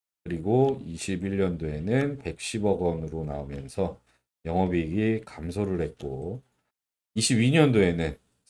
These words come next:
사십육억 원의 적자를 좀 기록을 하면서 영업이익이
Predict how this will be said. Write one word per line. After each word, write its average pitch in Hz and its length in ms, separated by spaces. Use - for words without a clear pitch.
사십육억 98 720
원의 80 280
적자를 82 560
좀 78 220
기록을 78 340
하면서 92 600
영업이익이 107 880